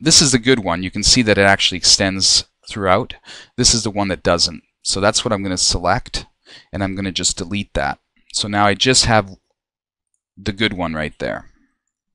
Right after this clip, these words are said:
right? I'm gonna do the same thing down below here. And again, you might have to zoom in a little bit to actually be able to select it. At the same time, you don't wanna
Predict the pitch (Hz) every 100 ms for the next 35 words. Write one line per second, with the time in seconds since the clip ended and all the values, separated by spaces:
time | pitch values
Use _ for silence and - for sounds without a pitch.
0 | _ 92 87 - _ _ _ - - _
1 | - 101 92 98 - 120 110 113 104 98
2 | - _ - 104 95 92 92 98 98 113
3 | 98 107 95 _ _ _ _ _ _ _
4 | - 101 107 98 107 123 131 - 104 110
5 | 110 110 107 98 98 92 95 - 92 92
6 | - - 92 87 - _ _ _ - 104
7 | 92 90 - 104 110 - 117 113 _ _
8 | - - - - - 160 156 139 127 123
9 | 123 123 117